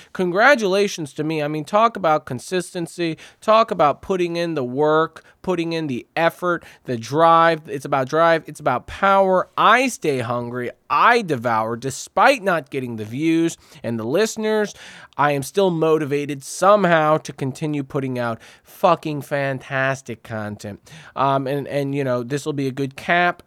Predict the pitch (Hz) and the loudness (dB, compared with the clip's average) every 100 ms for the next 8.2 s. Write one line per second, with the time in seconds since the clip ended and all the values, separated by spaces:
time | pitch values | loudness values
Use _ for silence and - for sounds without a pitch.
0 | _ _ - 135 127 123 - 165 151 147 | _ _ -6 -6 -4 -10 -4 0 0 -2
1 | 139 135 143 143 147 147 - 156 151 151 | -6 -6 -6 -2 0 0 0 0 0 0
2 | 123 123 135 135 - 147 135 135 - 143 | -2 -2 -2 -2 -4 -2 -2 -4 -4 -4
3 | 143 147 143 135 - 131 131 131 131 120 | -2 -4 -4 -6 -8 -6 -4 -2 -4 -6
4 | - 120 117 - 120 117 131 127 123 131 | -8 -8 -8 -6 -8 -6 -4 -4 -6 -10
5 | 120 120 120 127 131 131 127 120 120 123 | -10 -8 -6 -4 -4 -6 -6 -6 -4 -2
6 | 131 131 127 - 107 - - 156 - 160 | 0 -2 -4 -10 -14 -14 0 0 0 -8
7 | - - 151 135 143 131 127 127 123 120 | -12 -6 -6 -6 -8 -6 -6 -4 -2 0
8 | 120 - | -2 -6